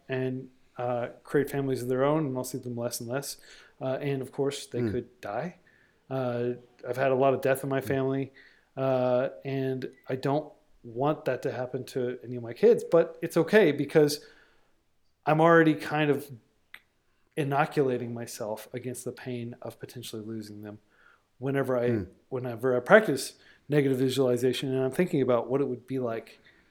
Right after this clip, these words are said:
Speaker 1: to not have them. And that not only, uh, will prepare me a little bit, <laughs> 'cause you can never really be
Speaker 2: Hmm.
Speaker 1: prepared for some of these things, but it will prepare me to the extent possible so that should the unthinkable happen,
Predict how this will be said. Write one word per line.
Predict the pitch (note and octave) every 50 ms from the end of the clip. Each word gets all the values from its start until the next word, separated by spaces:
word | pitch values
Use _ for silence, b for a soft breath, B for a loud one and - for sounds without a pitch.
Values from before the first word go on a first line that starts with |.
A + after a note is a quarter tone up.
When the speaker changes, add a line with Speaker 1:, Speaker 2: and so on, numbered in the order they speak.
| _ -
Speaker 1:
to | - B2+
not | B2+ C3 B2 -
have | - B2 B2 A#2+
them. | B2 A#2+ B2
And | D3+ D3 C#3+ C#3+ C3 - b b b b b b b b b b _ _ _ -
that | - D#3+ E3+ F3+ D#3
not | E3 F3 F#3
only, | F3+ F3+ F3 E3 D#3+ D3+ D3 C#3 C#3+ - - _ _ _ -
uh, | - D3 C#3+ C#3 C#3 B2
will | C3 C#3+ C#3
prepare | C#3+ - C3+ - - - - F3 F#3
me | F3+ E3 C#3+
a | C3+
little | B2+ B2+ C#3 F#3 G3 E3
bit, | - - C3 D3 E3 - - B B B B
<laughs> | B B C#3 C3+ -
'cause | - D3 B2 C#3+
you | D3+
can | - D#3 D3
never | D3+ D3+ D3+
really | C#3 C#3+ C3+ C3+ C3
be | C3 C3 C3
Speaker 2:
Hmm. | C3 B2+ A#2+
Speaker 1:
prepared | G#2 F#2+ D3 C#3 B2 B2 A#2
for | - - C3+ B2+ B2 A#2+ B2 - B B B B B B B B B
some | B - - D3 C#3
of | C3+ B2+
these | B2+ A#2+ B2
things, | - C3 B2 A#2+ A#2 -
but | - - C3+ C3 - B B B B B B B -
it | D#3+ E3 D#3
will | D3+ D3
prepare | D3 - D3+ C#3 - E3+ F3+ F#3
me | F3
to | D3+ D3 C#3
the | C3 C3+
extent | B2+ - - - C3 -
possible | - - D#3+ E3+ E3+ - - A#2 A#2 A2+ - _ b b b b b b b b
so | - - D3+ C#3+
that | C#3 C3+ C3+ - - - - _ _ _ _ _ _ _ _ _ _ _ _ _ _ _ _ _ _ - - -
should | - - E3 C#3+
the | D3 C#3+
unthinkable | C3+ - - C3 A2+ A2 A#2+ A2+
happen, | A2+ C3+ C#3+ C#3 C#3 A2+ A2 G#2+